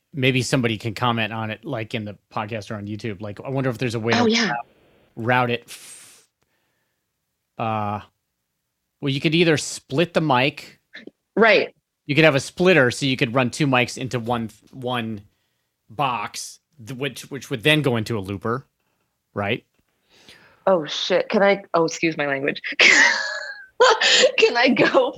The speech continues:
Speaker 2: from the mixer to the looper and back?
Speaker 1: Well,
Speaker 2: Is that
Speaker 1: I think you
Speaker 2: crazy?
Speaker 1: could do that too. Probably a little more
Speaker 2: Oh.
Speaker 1: complicated, but bus one to another. Again,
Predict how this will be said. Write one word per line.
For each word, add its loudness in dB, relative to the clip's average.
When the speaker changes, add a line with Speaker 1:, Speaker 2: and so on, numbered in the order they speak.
Speaker 2:
from 2
the -4
mixer -4
to -2
the 0
looper -2
and -2
back? -4
Speaker 1:
Well, 8
Speaker 2:
Is 6
that 6
Speaker 1:
I 0
think 4
you -4
Speaker 2:
crazy? -2
Speaker 1:
could -2
do 4
that 6
too. 4
Probably 2
a 4
little 2
more 2
Speaker 2:
Oh. 4
Speaker 1:
complicated, 2
but 0
bus 0
one -2
to -6
another. -2
Again, -4